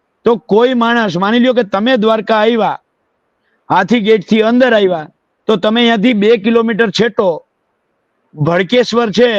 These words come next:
ત્યાં છબી લેવા નથી જવાના, ત્યાં કંઠી લેવા નથી જવાના. એને તો તમારે અહીંયા જ જગ્યા આપવી પડે જ્યાં એનો ધંધો હાલે છે, બરાબર છે.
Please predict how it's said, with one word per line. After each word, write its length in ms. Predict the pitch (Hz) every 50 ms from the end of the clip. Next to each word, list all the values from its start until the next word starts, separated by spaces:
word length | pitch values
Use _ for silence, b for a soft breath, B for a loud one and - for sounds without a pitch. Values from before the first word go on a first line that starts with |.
| 185 170
ત્યાં 260 | 139 214 226 214 -
છબી 240 | - 196 196 226 247
લેવા 240 | 220 208 208 233 226
નથી 300 | 208 202 180 - 277 269
જવાના, 440 | 262 247 220 190 165 147 135 117 - _ _ _ _ _ _ -
ત્યાં 180 | 226 208 -
કંઠી 300 | 202 202 202 165 240 247 226
લેવા 200 | 220 226 233 226
નથી 280 | 214 220 190 269 294 269
જવાના. 460 | 254 226 202 180 147 135 131 120 - _ _ _ _ _ _ _
એને 240 | - 170 202 226 254 254
તો 80 | 269 269
તમારે 320 | 196 254 240 254 262 269
અહીંયા 340 | 254 220 233 247 277 277 214 170
જ 40 | 233
જગ્યા 320 | 240 208 233 262 262 254
આપવી 260 | 247 - 196 262 247 202
પડે 140 | 269 277 294 277 233
જ્યાં 220 | 226 247 247 262
એનો 100 | 262 269 247
ધંધો 320 | 180 214 220 226 233 269 269
હાલે 260 | 240 214 196 180 147 131
છે, 160 | - - - - _ _ _ _ _ _ _ _ _ _ _ _ _ _ _ _ _ _ _ -
બરાબર 320 | 151 214 247 247 254 240 202
છે. 120 | 214 247